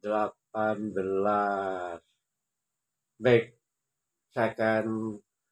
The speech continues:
bercerita, mohon luangkan waktu para sahabat untuk, eh, menonton video ini hingga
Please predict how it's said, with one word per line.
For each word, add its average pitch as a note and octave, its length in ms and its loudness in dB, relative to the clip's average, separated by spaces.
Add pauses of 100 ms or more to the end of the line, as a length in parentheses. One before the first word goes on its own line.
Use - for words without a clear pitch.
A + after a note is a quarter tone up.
(160)
bercerita, C3+ 880 -2
mohon C3 400 0
luangkan B2+ 480 4
waktu B2 320 -4
para A#2+ 240 -2
sahabat A#2 480 -2 (160)
untuk, G#2 720 -6 (880)
eh, G2 560 -8 (240)
menonton A#2 560 0
video B2+ 320 0
ini C3 480 2 (560)
hingga B2+ 560 2